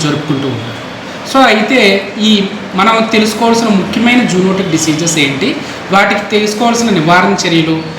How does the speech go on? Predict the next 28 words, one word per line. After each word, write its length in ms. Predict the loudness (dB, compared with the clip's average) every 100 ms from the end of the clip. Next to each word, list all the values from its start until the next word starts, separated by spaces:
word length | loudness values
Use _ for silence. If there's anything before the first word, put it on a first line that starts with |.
| -4
లేదా 180 | 0 2
తీసుకోవాల్సిన 600 | 2 0 2 2 2 2
ట్రీట్మెంట్ 520 | 0 -2 0 -2 0
గురించి 200 | 0 0
చెప్తాం. 180 | -2 -10 -12 -14 -14 -14 -14 -6 -4
ముఖ్యంగా 360 | 2 4 6
మనం 500 | 6 6 4 0 -2 -6 -6
జూనోటిక్ 400 | -2 0 2 0
డిసీజెస్లో 560 | 0 0 2 2 2 2
వైరల్ 560 | 2 4 4 2 2
డిసీజెస్ 480 | 2 0 0 0 0
ఉంటాయి, 420 | 0 0 0 -2 -4 -8 -6 0
బ్యాక్టీరియల్ 560 | 2 2 2 2 2
ఉంటాయి, 400 | 2 0 -2 -2 -2
అదేవిధంగా 800 | 0 2 4 2 2 2 0 -4 -10 -12 -12 -12 -12 -2
వివిధ 340 | 0 2 2
రకాల 320 | 2 2 2
పరాన్నజీవుల 720 | 2 0 2 2 0 2 2
వల్ల 140 | 2 0
కూడాను 520 | 0 -2 0 0 -2 -4 -8 -8 -2
ఈ 80 | 0
జూనోటిక్ 460 | 2 2 2 2
డిసీజెస్ 400 | 0 -2 -4 -6
వస్తాయి. 360 | -8 -8 -10 -12 -12 -14 -6
ముఖ్యంగా 420 | -4 0 4 4 4
వైరల్ 500 | 4 4 4 2 0
డిసీజెస్ 580 | -2 -4 -4 -6 -4
చూసినట్టుగైతే, 920 | -4 -2 -4 -2 0 0 2 2 0